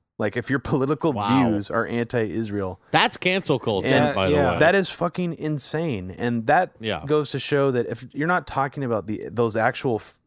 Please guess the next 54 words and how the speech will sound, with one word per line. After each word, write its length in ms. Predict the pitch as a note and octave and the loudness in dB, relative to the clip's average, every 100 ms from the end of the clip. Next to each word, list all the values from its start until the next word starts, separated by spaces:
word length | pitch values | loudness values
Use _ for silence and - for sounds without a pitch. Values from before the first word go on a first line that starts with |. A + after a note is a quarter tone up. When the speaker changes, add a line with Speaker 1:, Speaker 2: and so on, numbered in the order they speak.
| _ A2 | _ 2
Speaker 1:
laws 300 | A2 B2 A#2+ | 4 4 2
that 100 | F2 | -4
violate 540 | F#2 F#2+ G#2+ D3 F3 E3+ | -2 0 2 2 0 -2
your 120 | E3+ | -6
free 240 | E3 F3 | -4 -4
speech, 540 | - E3+ F#3 G3 - - - | -4 -4 -4 -6 -12 -16 -10
that's, 640 | A#2 A2+ C3 D#3 - - - | -8 0 2 2 -2 -10 -6
then, 380 | D3 D3 D3 B2 | -4 -4 -4 -4
then 160 | C#3+ | -2
you're 80 | D3 | 0
Speaker 2:
Right. 80 | E3+ | 0
Speaker 1:
just 200 | D3 - | -2 -4
being 420 | C#3+ C#3+ C#3 B2 _ - | -4 -2 -4 -6 _ -6
disingenuous 720 | C#3 C3 A#2+ A2+ A2 G#2 B2+ | -4 -2 -2 0 0 -2 -2
about 140 | - G#3 | 2 4
it, 20 | |
Speaker 3:
Barry 160 | A3 | 4
Speaker 1:
I 40 | G3+ | 6
think. 80 | F#3+ | 6
Speaker 3:
Weiss 320 | G3 F#3 F#3+ | 4 2 0
is 200 | D#3+ C#3+ | -2 2
never 380 | D#3+ D#3+ E3 D#3+ | 2 2 2 2
gonna 240 | D#3+ D3 | 2 2
do 140 | D3 | 2
an 60 | C#3+ | 4
op-ed 520 | C3+ C#3 C#3 C3 B2 | 2 0 0 0 0
on 160 | A#2 A#2 | -2 -2
that. 300 | A#2 G#2+ - - | -4 -8 -12 -10
In 100 | B2 | -6
fact, 320 | C3+ B2+ A2 | -2 -2 -4
she, 140 | - B2 | -8 2
Speaker 1:
Yeah. 280 | C3 A2 D#3 | 4 4 2
Speaker 3:
e-, 60 | D#3 | 0
except 320 | F3 G3+ E3+ | 2 2 4
in, 160 | F#3+ - | 4 4
in 80 | F3 | 4
Speaker 2:
Right. 80 | D3 | 4
Speaker 3:
support 380 | D3 B2+ D3 B2 | 2 2 2 2
of 200 | G#2+ - | -2 -4
it. 80 | - C3 | -12 -10
Except 280 | A2+ C3 | -2 0
Speaker 1:
You 60 | C3+ | 4
Speaker 3:
in 40 | |
Speaker 1:
know 80 | F3 | 4
what's 140 | G3 - | 4 4
Speaker 3:
support 140 | B2 E3 | 6 6
Speaker 1:
odd? 60 | |
Speaker 3:
of 20 | D#3+ | 4
Speaker 1:
The 80 | |
Speaker 3:
it. 40 | B2+ | 0
Speaker 1:
only 280 | B2+ D#3+ E3+ | 0 0 0
right-winger 720 | C3 B2+ D3+ C3 C3+ C#3 B2 | 2 2 2 0 0 0 0
who 160 | B2 | -2
claims 840 | - - D3 F3 G2 A2+ B2+ - | -4 -2 0 2 0 -2 -6 -8